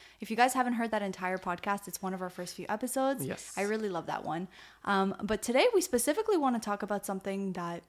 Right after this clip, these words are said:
Speaker 1: I actually get a lot of D Ms about, and that is everything to do with how I balance work life and mom life,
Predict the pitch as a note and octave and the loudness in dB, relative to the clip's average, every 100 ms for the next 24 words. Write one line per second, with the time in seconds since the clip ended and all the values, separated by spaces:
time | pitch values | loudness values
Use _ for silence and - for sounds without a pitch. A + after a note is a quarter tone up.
0 | - G#3 D4+ - E4 A3 F#3+ F#3 F#3 F3+ | -6 -2 -2 0 0 0 0 -2 -4 -4
1 | F3 F3+ F#3 E3+ D#3+ G3 F#3+ A3 E4 - | -4 -4 -4 -4 -6 -4 -2 0 0 -2
2 | G3 F#3+ A3+ A3+ G#3 F#3+ F3+ F3+ F3+ F#3 | -4 -4 -4 -4 -6 -6 -6 -6 -6 -6
3 | - G3+ G3 F#3+ F3 F3+ F3+ - G3+ F#3 | -2 -2 -2 -2 -4 -4 -6 -10 -6 -4
4 | F#3 G3+ F#3 F#3 - F3+ F3 F3 F#3+ G3 | -4 -4 -2 -4 -6 -6 -4 -2 0 0
5 | G3 G3+ | -2 -2